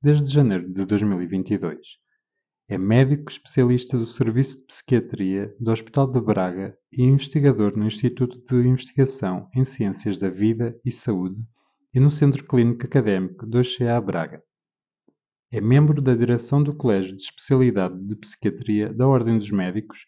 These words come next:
e da direção da Sociedade Portuguesa de Comunicação Clínica. Foi vice-presidente da Escola de Medicina no período entre dois mil e dezassete e dois mil e vinte e dois. Em dois mil e vinte e um, venceu a flad Science Award Mental Health.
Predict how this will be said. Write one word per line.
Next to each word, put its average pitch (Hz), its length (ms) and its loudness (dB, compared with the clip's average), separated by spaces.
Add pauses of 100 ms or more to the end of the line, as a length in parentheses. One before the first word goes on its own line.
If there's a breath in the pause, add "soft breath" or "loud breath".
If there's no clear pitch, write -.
(260)
e 135 60 -2
da 135 120 6
direção 147 500 2
da 156 120 4
Sociedade 127 500 0
Portuguesa 98 500 -4
de 90 120 -8
Comunicação 110 580 -6
Clínica. 87 460 -10 (760)
Foi 104 120 -2
vice-presidente 120 1160 0
da 104 180 -4
Escola 135 340 2
de 131 100 -2
Medicina 120 460 0
no 104 100 -2
período 120 560 0
entre 101 240 -2
dois 101 180 -2
mil 127 180 2
e 147 60 4
dezassete 131 640 -2
e 101 40 -2
dois 104 280 0
mil 107 180 0
e 101 60 2
vinte 101 240 -2
e 98 40 -4
dois. 78 220 -10 (720)
Em 95 60 -8
dois 92 160 -4
mil 120 180 4
e 147 40 6
vinte 151 300 2
e 120 40 4
um, 123 220 0 (340 loud breath)
venceu 131 400 6
a 143 60 8
flad 123 380 0
Science 135 500 2
Award 101 400 2
Mental 101 420 0
Health. 85 280 -6